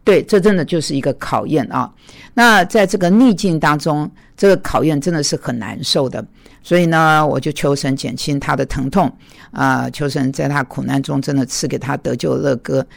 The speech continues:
求神借这个时机也吸引他到基督十字架面前更新他的灵命。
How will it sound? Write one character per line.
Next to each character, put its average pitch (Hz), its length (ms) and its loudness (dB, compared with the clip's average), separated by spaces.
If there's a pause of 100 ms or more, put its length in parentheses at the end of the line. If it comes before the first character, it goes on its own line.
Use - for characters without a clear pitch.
(260)
求 156 160 0
神 151 220 2
借 170 160 0
这 156 120 -4
个 147 60 -2
时 143 220 -4
机 151 160 -4
也 127 140 0
吸 - 220 -4
引 123 120 0
他 135 160 -2
到 131 180 -2
基 135 220 -4
督 151 120 -2
十 139 200 -4
字 143 80 -2
架 139 180 -2
面 135 240 -2
前 131 220 -6
更 143 220 -4
新 135 200 -6
他 135 140 -4
的 139 120 -6
灵 127 200 -4
命。 160 220 0